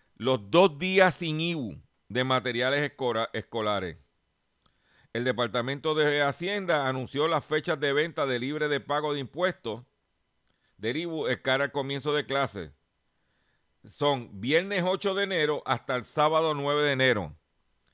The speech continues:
Entre los materiales escolares e-, exentos están carpetas, bultos escolares, goma de borrar,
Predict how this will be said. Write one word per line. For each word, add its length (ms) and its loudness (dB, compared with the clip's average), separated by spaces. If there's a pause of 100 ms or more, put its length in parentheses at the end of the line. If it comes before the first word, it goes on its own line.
(520)
Entre 340 2
los 160 2
materiales 540 0
escolares 540 2
e-, 220 -4
exentos 460 -2
están 580 -2 (540)
carpetas, 720 4
bultos 360 -2
escolares, 680 2 (880)
goma 440 0
de 100 4
borrar, 640 0